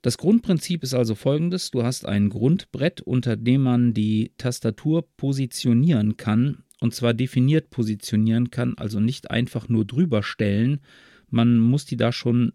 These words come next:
ein bisschen klemmen können, beziehungsweise befestigen können. Dies gegebenenfalls mit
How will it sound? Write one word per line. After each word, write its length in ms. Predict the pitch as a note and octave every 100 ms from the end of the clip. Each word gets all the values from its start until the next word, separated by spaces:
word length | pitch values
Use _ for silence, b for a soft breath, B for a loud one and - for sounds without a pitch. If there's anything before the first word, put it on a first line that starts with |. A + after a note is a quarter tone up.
| -
ein 180 | A2
bisschen 340 | A2 E3+ - B2+
klemmen 400 | - A#2 C3+ G#2
können, 260 | - A2
beziehungsweise 520 | A2 - A#2 G#2+ G#2+ G#2
befestigen 580 | G#2 - C3 - G#2
können. 400 | G2+ G#2+ A#2 C#3 _ _ _ -
Dies 340 | C3+ D3+ -
gegebenenfalls 800 | C3+ A2 A2 C3 C3 G2 G2+ -
mit 300 | A2 - -